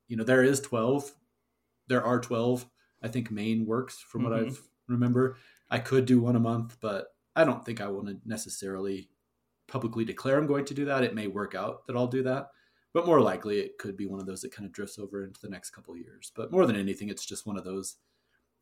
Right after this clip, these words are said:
Speaker 1: fun projects that I'll have going amidst other things that I'm really
Speaker 2: Yeah,
Speaker 1: looking
Speaker 2: I,
Speaker 1: forward to.
Speaker 2: I'm excited. Did, I can't remember if you've read the, uh, if you've read Outer Dark and Child of God.
Speaker 1: It's so funny. I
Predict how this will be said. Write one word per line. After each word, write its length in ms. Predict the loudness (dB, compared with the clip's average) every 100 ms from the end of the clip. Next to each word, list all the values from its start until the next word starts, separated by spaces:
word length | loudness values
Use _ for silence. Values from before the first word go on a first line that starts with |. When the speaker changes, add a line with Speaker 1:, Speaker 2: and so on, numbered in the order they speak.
| _
Speaker 1:
fun 480 | -16 -6 -6 -6 -10
projects 460 | -12 -12 -12 -14
that 100 | -12
I'll 80 | -10
have 220 | -10 -12
going 440 | -12 -12 -12 -14 -18 -14
amidst 360 | -10 -10 -10 -16
other 180 | -18 -20
things 440 | -20 -20 -20 -20
that 100 | -20
I'm 140 | -16 -6
really 100 | -4
Speaker 2:
Yeah, 120 | -2
Speaker 1:
looking 180 | -2 -6
Speaker 2:
I, 20 | -6
Speaker 1:
forward 220 | -12 -12
to. 140 | -14 -18 _ _ _ _ _
Speaker 2:
I'm 120 | -4 -4
excited. 680 | -2 -2 0 0 -4 -6 -2
Did, 200 | 0 0 -6 _ -4
I 80 |
can't 180 | 0 0
remember 320 | 0 -2 2 0
if 140 | 0
you've 180 | -4 2
read 260 | 2 2 0
the, 140 | -8 -10 -6
uh, 160 | -4 -4
if 100 | -2
you've 140 | -2 0
read 160 | 0
Outer 260 | 2 4 4
Dark 440 | 4 2 2 -2 -8
and 280 | -4 -4 -2
Child 360 | 0 0 0
of 100 | -2
God. 440 | -2 0 0 -4 -10 _ _ _ _ _ -6
Speaker 1:
It's 100 | 2
so 140 | 2
funny. 260 | 4 4 4
I 280 | 2 -2